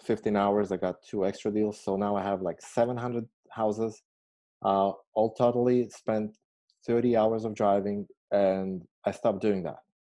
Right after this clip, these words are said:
because that's my, uh, farm area. So going, uh, out of my farm area will take much more time for me just to communi-, uh, commute back and forth, because those thirty hours are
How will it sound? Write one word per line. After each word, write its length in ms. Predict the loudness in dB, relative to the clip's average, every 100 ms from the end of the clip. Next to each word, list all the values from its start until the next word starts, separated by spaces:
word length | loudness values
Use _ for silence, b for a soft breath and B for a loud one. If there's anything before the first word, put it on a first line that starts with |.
| _
because 520 | -4 0 0 0 -6 _ _ _ _ _ _ _ _ 0
that's 280 | 2 2 0
my, 380 | 0 2 0 -4 _ _ _ _ _
uh, 380 | 0 2 2 0 -4 _ _ _ -20 0
farm 360 | 6 6 4 -2
area. 320 | -6 -8 -14 _ _ _ _ _ _ _ _ _
So 420 | 0 4 4 4 -2 4
going, 420 | 6 6 2 -2 _ _ _ _ _ _ _ _ _ _
uh, 160 | -4 2
out 200 | 6 8
of 100 | 8
my 100 | 6
farm 340 | 4 6 6 6
area 280 | 4 6 6
will 160 | 6
take 300 | 4 2 2
much 340 | -2 -2 -2 0
more 120 | 0
time 260 | 2 0 2
for 160 | 0
me 120 | 2 2
just 200 | -2 -2
to 60 |
communi-, 680 | -2 0 0 -2 -6 -6 -6
uh, 20 | -4
commute 440 | 0 2 2 2
back 200 | 0 0
and 140 | -2 0
forth, 320 | 0 0 -4
because 400 | -2 2 2 0
those 200 | 0 0
thirty 320 | 2 4 8 8
hours 380 | 8 6 2
are 180 | -2 -6